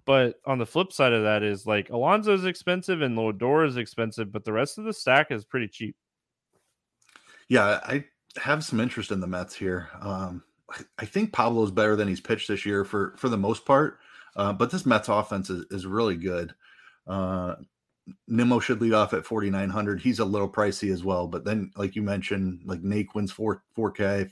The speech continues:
Speaker 2: Canha's thirty-nine hundred, Vogelbach thirty-seven hundred. Um, depending on who's in the lineup, uh, Vientos, if,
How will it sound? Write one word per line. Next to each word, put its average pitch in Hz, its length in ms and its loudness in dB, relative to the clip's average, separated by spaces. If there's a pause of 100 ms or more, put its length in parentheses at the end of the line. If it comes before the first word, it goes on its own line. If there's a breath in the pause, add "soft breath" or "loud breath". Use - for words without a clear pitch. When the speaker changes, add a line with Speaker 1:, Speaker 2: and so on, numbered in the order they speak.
(120)
Speaker 2:
Canha's 104 440 -2
thirty-nine 104 480 0
hundred, 101 340 0
Vogelbach 98 540 2
thirty-seven 98 560 0
hundred. 98 420 0 (720 soft breath)
Um, 87 640 -4 (760 soft breath)
depending 117 440 4
on 101 380 0 (400)
who's 135 240 6
in 127 100 6
the 110 80 0
lineup, 110 520 0 (180)
uh, 101 260 0
Vientos, 104 680 -2
if, - 320 -12